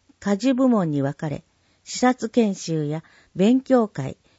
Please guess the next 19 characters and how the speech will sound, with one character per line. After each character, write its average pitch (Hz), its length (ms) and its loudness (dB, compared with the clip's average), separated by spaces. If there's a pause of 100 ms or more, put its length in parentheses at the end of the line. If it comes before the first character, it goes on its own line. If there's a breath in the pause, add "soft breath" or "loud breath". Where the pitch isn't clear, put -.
道 185 160 -2
の 247 240 2
駅 240 220 0
で 160 120 0
の 147 100 -2
直 175 300 -4
売 254 220 2
イ 226 60 -2
ベ 170 140 -2
ン 131 60 -6
ト 131 140 -10
な 123 140 -12
ど。 - 100 -20 (1160)
会 247 200 2
費、 220 300 -6 (240)
年 269 380 4
一 170 260 -4
万 175 300 -4
円。 151 180 -6